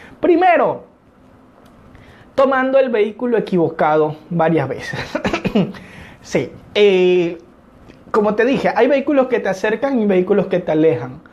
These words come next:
Van a haber oportunidades que aparezcan en tu vida, trabajos, negocios, personas que lleguen a tu vida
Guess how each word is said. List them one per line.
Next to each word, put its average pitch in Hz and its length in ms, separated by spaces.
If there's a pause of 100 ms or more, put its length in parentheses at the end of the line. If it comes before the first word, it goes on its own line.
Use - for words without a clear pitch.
(420)
Van 220 200
a - 20
haber 247 160
oportunidades 208 720
que 208 100
aparezcan 190 540
en 175 100
tu 160 140
vida, 190 420
trabajos, 170 720
negocios, 175 760
personas 185 1040 (340)
que 175 140
lleguen 208 340
a 196 120
tu 185 120
vida 190 540